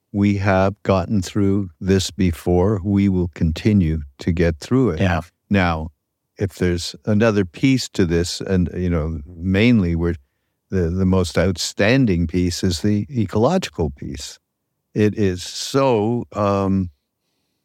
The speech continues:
Speaker 2: Yeah.
Speaker 1: seeming rampantly out of control in terms of what we have done and, and,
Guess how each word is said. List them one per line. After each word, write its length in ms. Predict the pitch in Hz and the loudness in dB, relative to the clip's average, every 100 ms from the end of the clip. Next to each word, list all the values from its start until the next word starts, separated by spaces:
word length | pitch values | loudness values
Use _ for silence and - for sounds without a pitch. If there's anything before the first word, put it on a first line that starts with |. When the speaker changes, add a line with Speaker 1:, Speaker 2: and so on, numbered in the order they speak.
| _ - | _ -2
Speaker 2:
Yeah. 200 | 98 80 | 0 -2
Speaker 1:
seeming 580 | - 131 123 90 92 90 _ _ _ _ | 0 2 4 2 0 -4 _ _ _ _
rampantly 720 | 107 107 120 123 98 95 90 95 | 0 2 2 2 0 0 2 2
out 120 | 92 | 0
of 160 | 82 | -4
control 640 | - 92 - 127 113 90 90 | -2 -2 0 0 2 2 2
in 120 | 90 | 0
terms 340 | - 95 87 | 2 2 2
of 180 | 87 78 | 0 0
what 180 | 95 82 - | 0 0 0
we 140 | 85 | 0
have 180 | 80 76 80 | 0 -2 0
done 360 | 87 82 73 | 2 2 2
and, 260 | 76 73 71 82 | 0 -2 -4 -2
and, 340 | 76 76 | -2 -2